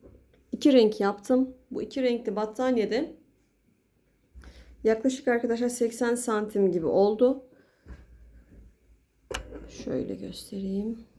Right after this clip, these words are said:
Hem kız hem erkek battaniyelerine uygun güzel bir model. Herkese teşekkür ediyorum. Kanalıma abone olmayı unutmayın lütfen.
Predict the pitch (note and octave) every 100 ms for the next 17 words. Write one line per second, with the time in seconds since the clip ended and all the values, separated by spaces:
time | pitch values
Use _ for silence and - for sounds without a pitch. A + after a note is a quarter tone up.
0 | - - - - C4 B3+ A3+ G#3+ - B3
1 | - G#3+ G#3+ A3 A3 - _ _ - G3+
2 | G#3 G#3+ G#3 G3 F#3 F3+ - F#3 G3+ G3+
3 | G#3 A#3+ - - - _ _ A3+ G3+ A#3
4 | A#3 G3 F3 F3 - G3+ G#3+ G#3+ B3 -
5 | _ _ _ - - - - - - -
6 | C4+ B3+ A#3+ C4+ C4 A#3 A3+ A3 G#3+ G#3
7 | F#3+ F#3 A3+ C#4 - _ _ - - -
8 | - - - C4+ B3 G3+ G3 G#3 - -
9 | - G#3+ A3 A3 G#3+ G#3 G#3 G3+ F#3+ G3
10 | G3 A3 A3 A3 A3 - A3 A3